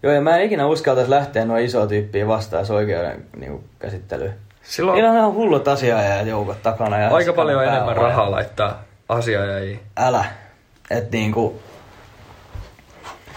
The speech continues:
Speaker 1: No, kukin tavallaan. Mä oon kans välillä nauraskellut sitä ilmiöä, mistä varmaan kaikki on kuullut, että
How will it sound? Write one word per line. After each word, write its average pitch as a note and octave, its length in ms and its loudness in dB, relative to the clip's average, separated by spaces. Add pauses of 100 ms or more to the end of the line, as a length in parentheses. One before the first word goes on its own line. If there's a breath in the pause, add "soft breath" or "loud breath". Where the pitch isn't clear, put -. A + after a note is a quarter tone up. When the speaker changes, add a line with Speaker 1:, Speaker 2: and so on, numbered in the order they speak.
(380 loud breath)
Speaker 1:
No, A3 220 4 (320 loud breath)
kukin D#3+ 240 0
tavallaan. A#2 460 4 (560)
Mä C3+ 80 2
oon C3+ 100 4
kans C3 160 -2
välillä B2 460 4
nauraskellut C#3+ 600 2
sitä - 260 2 (520)
ilmiöä, D#3+ 440 6
mistä D#3 260 0
varmaan D#3 320 4
kaikki D#3 320 2
on D3+ 160 2
kuullut, D#3+ 300 6
että C#3+ 180 -4